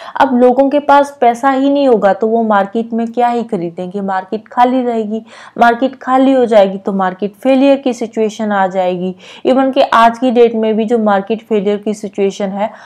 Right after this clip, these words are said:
वो इंडस्ट्रियल ग्रोथ को बहुत ही बैडली इफेक्ट करती है।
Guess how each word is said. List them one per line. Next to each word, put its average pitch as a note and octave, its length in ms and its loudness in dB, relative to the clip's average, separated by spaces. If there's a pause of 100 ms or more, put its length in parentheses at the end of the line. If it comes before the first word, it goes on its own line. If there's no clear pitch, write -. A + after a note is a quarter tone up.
(180)
वो B3 60 6
इंडस्ट्रियल G#3+ 640 0
ग्रोथ F#3+ 360 -2
को B3 240 -2
बहुत F#3 360 0
ही C4 80 0
बैडली F3+ 580 2
इफेक्ट - 440 -12
करती - 420 -10
है। D3+ 200 -12